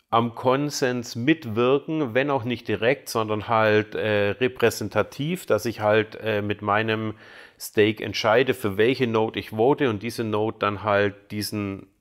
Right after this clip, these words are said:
Power mehr bekommt an Coins, die ich dort halt stake. Ähm, ich finde, das ist auf jeden Fall zu dem wirtschaftlichen Part, also jemand,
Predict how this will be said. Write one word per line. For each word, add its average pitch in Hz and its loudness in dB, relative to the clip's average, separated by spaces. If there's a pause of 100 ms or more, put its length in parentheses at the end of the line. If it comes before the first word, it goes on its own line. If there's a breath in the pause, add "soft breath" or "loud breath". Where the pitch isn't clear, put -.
(100)
Power 104 4
mehr 104 0
bekommt 127 -4
an 98 -6
Coins, 113 -6
die 98 -10
ich - -10
dort 101 0
halt 92 0
stake. 123 -6 (1040 loud breath)
Ähm, 110 0
ich 117 -4
finde, 135 2
das 120 2
ist 131 -6
auf 117 0
jeden 135 0
Fall 127 2
zu 117 -4
dem 107 -2
wirtschaftlichen 120 0
Part, 101 2
also 98 -2
jemand, 107 -2